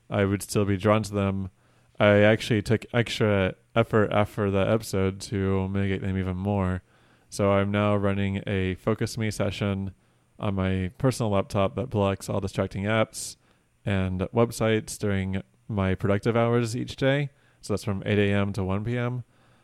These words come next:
I can't access certain websites. I can only ac-,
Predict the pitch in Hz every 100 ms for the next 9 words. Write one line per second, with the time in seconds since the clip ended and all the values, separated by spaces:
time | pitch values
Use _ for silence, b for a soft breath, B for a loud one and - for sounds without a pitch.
0 | b b 107 101 117 104 101 - 95 104
1 | 98 104 98 104 101 98 98 - 101 98
2 | 98 98